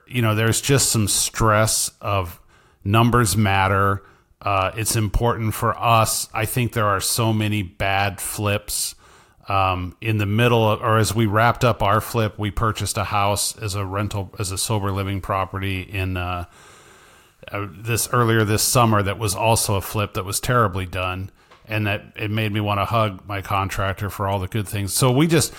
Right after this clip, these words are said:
our goal in flipping a house, and I, I think other people's goal should be that if I knock on the door a year later, that the guy is not, I'm not embarrassed to have him show me the house and what we did there. So we s-, we, we doubled our budget. I mean, we went, we went over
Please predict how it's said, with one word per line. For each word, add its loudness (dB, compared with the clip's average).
our 8
goal 6
in 4
flipping 2
a 4
house, 4
and -4
I, -2
I 0
think -4
other -2
people's -8
goal -4
should -6
be -4
that -4
if -6
I 0
knock 2
on -2
the -6
door -4
a -10
year -4
later, -4
that -8
the -8
guy -2
is -6
not, -6
I'm 0
not 2
embarrassed -8
to -8
have -4
him -6
show -6
me -8
the -10
house -6
and -6
what -10
we -10
did -10
there. -12
So 0
we 2
s-, 0
we, 4
we 0
doubled 4
our 8
budget. 2
I -6
mean, 2
we 4
went, 0
we -4
went 0
over 0